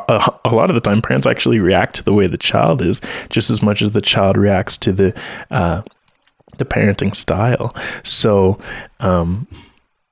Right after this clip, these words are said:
that i-, that is very interesting what he brought up there. So he kind of says that there is some natural, there's a natural, uh, nature, <laughs> I guess there's a nature that we, we all have, and, um, the parent is not gonna be able to fully shape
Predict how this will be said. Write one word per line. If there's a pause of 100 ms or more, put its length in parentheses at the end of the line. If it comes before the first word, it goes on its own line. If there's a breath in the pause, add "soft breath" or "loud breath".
(340)
that
i-,
that
is
very
interesting
what
he
brought
up
there.
So
he
kind
of
says
that (320 loud breath)
there
is
some
natural, (320 loud breath)
there's
a
natural,
uh, (160)
nature, (360 loud breath)
<laughs>
I
guess
there's
a
nature
that
we,
we
all
have,
and, (360 loud breath)
um, (240)
the
parent
is
not
gonna
be
able
to
fully
shape